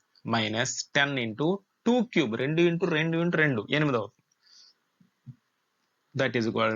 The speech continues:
to ఇక్కడ తొమ్మిది, తొమ్మిదిలు ఎనభై ఒకటి, మైనస్ పద్దెనిమిదిలు ఎనభై, తీసిస్తే వన్ వస్తుంది. విలువల్ని అందులో ప్రతిక్షేపించడమే, ఇంకేం కాదు. అలాగే రెండవది,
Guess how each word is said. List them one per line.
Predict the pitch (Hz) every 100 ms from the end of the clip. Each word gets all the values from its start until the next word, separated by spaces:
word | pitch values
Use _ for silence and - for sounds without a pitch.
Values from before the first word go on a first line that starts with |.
| 110
to | - _ _ -
ఇక్కడ | 143 139 117
తొమ్మిది, | 123 123 107 117
తొమ్మిదిలు | 139 160 139 101 - _ _ - 104
ఎనభై | 101 101 123 120
ఒకటి, | 120 120 151 190 - _ _ 117
మైనస్ | 123 120 113 -
పద్దెనిమిదిలు | 117 113 117 151 156 101
ఎనభై, | 92 - - _ - - _ _
తీసిస్తే | 120 104 98 - 95 104 - - 160
వన్ | 127 95
వస్తుంది. | - - - - - 104
విలువల్ని | 123 165 196 196 196 226 -
అందులో | 139 151 165 180 135 170 - _ - - -
ప్రతిక్షేపించడమే, | 139 143 160 - 156 143 120 107 98 101 120 - 120
ఇంకేం | 113 120 104
కాదు. | 92 95 - - _ _ _ -
అలాగే | 180 170 165 170 - _ - _ _ _ _ _ _ _ _ _ _ _ - 131
రెండవది, | 139 127 110 98 107